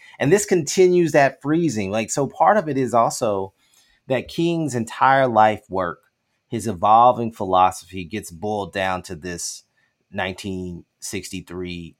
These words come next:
March on Washington speech, which is a fantastic speech. And we give them credit that they didn't do the edited version where they just give you the highlights that everybody gets. So they get in the whole speech. But, you know, how many of these users are coming in and really paying attention to?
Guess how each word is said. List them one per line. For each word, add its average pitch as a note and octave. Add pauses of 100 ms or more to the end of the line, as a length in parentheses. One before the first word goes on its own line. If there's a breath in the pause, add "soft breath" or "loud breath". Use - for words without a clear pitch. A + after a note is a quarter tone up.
March F2+
on E2+
Washington F2+
speech, F2
which B2
is C#3
a A#2+
fantastic C3
speech. G2+
And B2
we C3+
give A#2+
them A2+
credit B2
that F#2+
they A#2
didn't G#2+
do A2+
the G2
edited G#2+
version F#2+
where F#2
they F#2+
just F2
give G2
you F#2+
the F2+
highlights F#2+
that F2+
everybody F2+
gets. G#2
So A2
they A2
get D3+
in -
the G#2
whole A2+
speech. - (720 soft breath)
But, C#3+
you D#3
know, C#3+
how E3+
many G3+
of C3
these C3 (380)
users B2
are G#2+
coming A2
in A#2
and G2+
really G#2
paying A#2+
attention G#2+
to? G2